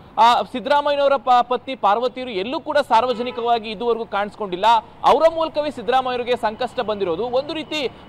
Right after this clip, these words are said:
ಭಾವನಾತ್ಮಕ ಸಂಘರ್ಷ ಅಂತ ಹೇಳ್ಬೋದು. ಇದನ್ನ ಸಿದ್ದರಾಮಯ್ಯನವರು ಮೆಟ್ಟಿ ನಿಂತು ತಮ್ಮ ಆರೋಪ, ಆ, ನಾ-, ಇದ್ರಲ್ಲಿ ಯಾವುದೇ ದೋಷ ಇಲ್ಲ ಅನ್ನುವಂಥದ್ದನ್ನ ಸಾಬೀತುಪಡಿಸ್ಬೇಕು. ಎರಡನೇದಾಗಿ ಕಾನೂನಾತ್ಮಕ ಅಂಶಗಳು, ಆ, ಸಹಜವಾಗಿ ಹೈಕೋರ್ಟ್ನ ಮೆಟ್ಲೇರ್ಬೇಕಾಗತ್ತೆ.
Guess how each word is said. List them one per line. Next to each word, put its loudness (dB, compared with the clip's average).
ಭಾವನಾತ್ಮಕ 0
ಸಂಘರ್ಷ -4
ಅಂತ -4
ಹೇಳ್ಬೋದು. -2
ಇದನ್ನ 2
ಸಿದ್ದರಾಮಯ್ಯನವರು -2
ಮೆಟ್ಟಿ -4
ನಿಂತು -4
ತಮ್ಮ 0
ಆರೋಪ, 4
ಆ, 0
ನಾ-, 0
ಇದ್ರಲ್ಲಿ -4
ಯಾವುದೇ 2
ದೋಷ 0
ಇಲ್ಲ -2
ಅನ್ನುವಂಥದ್ದನ್ನ -10
ಸಾಬೀತುಪಡಿಸ್ಬೇಕು. -4
ಎರಡನೇದಾಗಿ -2
ಕಾನೂನಾತ್ಮಕ -4
ಅಂಶಗಳು, -2
ಆ, 6
ಸಹಜವಾಗಿ 0
ಹೈಕೋರ್ಟ್ನ -2
ಮೆಟ್ಲೇರ್ಬೇಕಾಗತ್ತೆ. -6